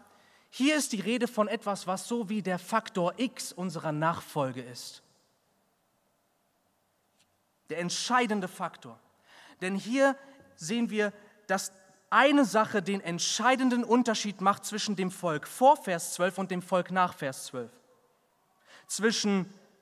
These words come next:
Ermattung und Erweckung, zwischen Stillstehen und Aufstehen und vor allem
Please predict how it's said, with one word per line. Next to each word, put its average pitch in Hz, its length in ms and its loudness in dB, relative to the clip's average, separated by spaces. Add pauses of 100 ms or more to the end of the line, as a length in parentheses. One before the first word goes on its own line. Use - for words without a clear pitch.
(180)
Ermattung 185 840 2 (1120)
und 147 180 -10
Erweckung, 143 560 -4 (1120)
zwischen 175 640 -2
Stillstehen 185 1040 -2 (640)
und 151 260 -10
Aufstehen 131 680 -8 (1120)
und 135 180 -8
vor 127 180 -6
allem 143 240 -4